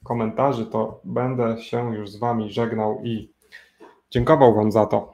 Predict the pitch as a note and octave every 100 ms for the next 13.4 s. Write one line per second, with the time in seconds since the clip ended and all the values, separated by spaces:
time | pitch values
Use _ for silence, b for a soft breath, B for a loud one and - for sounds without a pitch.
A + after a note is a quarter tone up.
0 | _ G#2+ A2 A#2+ A2 - A#2 G2+ A#2 A#2+
1 | B2+ - _ - C#3+ D3 C3 - C3 B2+
2 | A2+ A#2 A2+ - A#2+ A#2+ B2 A#2+ A#2 A#2+
3 | - A2 A2+ G#2 A2+ A2+ - A2 G#2 G#2
4 | G#2 G#2 G#2 G#2 A#2 A2+ A2+ G#2 - A2
5 | A#2+ A#2 A#2 A2 A#2 A#2+ - A2 A2+ A2
6 | - - _ D#2+ A#2 B2 B2 A#2 A#2 A#2
7 | - A2+ A2+ _ _ - D3+ A#2+ A2+ A#2+
8 | A#2+ b b b b b - - D3 -
9 | - C3+ A#2+ A2 A2+ A2 G#2+ - B2 -
10 | _ - G#2+ A2+ A2+ A2 - A#2+ A2+ G#2
11 | G#2+ G#2 A#2+ A2+ G2+ G2+ G#2 G#2 G#2 G#2
12 | G#2 G#2+ A#2 A#2+ A#2 A2 A#2+ A2 G#2+ A2
13 | G#2+ A#2 G#2+ G2+